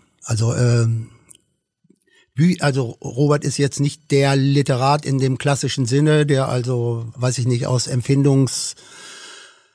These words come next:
äh, aus dem überbordenden Empfindungen heraus eben versucht, äh, Bilder zu schaffen,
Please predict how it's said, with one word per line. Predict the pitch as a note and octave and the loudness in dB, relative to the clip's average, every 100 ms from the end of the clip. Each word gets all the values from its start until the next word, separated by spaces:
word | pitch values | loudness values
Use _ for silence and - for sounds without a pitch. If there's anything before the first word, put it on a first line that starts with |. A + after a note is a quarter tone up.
| _ - | _ -4
äh, | B2 B2+ A#2+ A#2+ G#2+ A2 - | 0 2 2 2 0 -4 -6
aus | B2+ A#2+ | -4 -2
dem | C3+ B2+ A2+ - - - - _ - - | 0 0 -2 -8 -16 -20 -20 _ -14 0
überbordenden | F3+ D#3+ C3+ C#3+ C#3+ D3 C3+ | 2 4 4 2 2 2 2
Empfindungen | C#3 - E3+ D#3 D#3 D3 | 0 2 4 4 4 4
heraus | C#3 B2 C3+ D#3 D#3+ - | 2 2 2 2 0 -4
eben | C#3+ C#3+ C3+ B2+ | -4 -2 -2 -4
versucht, | - B2+ C#3+ C#3+ - | -4 -2 -2 -4 -6
äh, | C#3+ C3 A#2 | -4 -2 0
Bilder | C#3+ E3+ C#3+ | 2 2 2
zu | - B2+ | 0 -4
schaffen, | - D3 D#3+ | -4 -4 -4